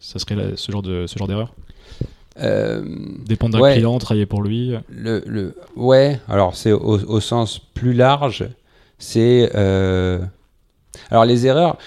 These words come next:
Speaker 2: je, faut, faut pas être trop catégorique sur les erreurs ou pas. C'est les erreurs dans le cadre d'une boîte qui veut lever du V C.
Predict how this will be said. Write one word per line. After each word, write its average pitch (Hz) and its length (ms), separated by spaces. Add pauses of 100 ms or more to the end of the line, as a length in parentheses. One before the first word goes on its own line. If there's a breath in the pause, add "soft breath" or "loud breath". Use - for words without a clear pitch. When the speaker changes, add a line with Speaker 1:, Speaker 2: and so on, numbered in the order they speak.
(100)
Speaker 2:
je, 113 140 (480 soft breath)
faut, 131 260
faut 123 160
pas 170 140
être 170 180
trop - 200
catégorique 131 500
sur 113 140
les 101 220
erreurs 113 260
ou 110 60
pas. 95 280
C'est 87 260 (240 soft breath)
les 107 200
erreurs 127 360
dans 120 220
le 131 60
cadre 131 480 (120)
d'une 104 260
boîte 120 320
qui 110 140
veut 107 160
lever 101 180
du 98 100
V 92 80
C. - 160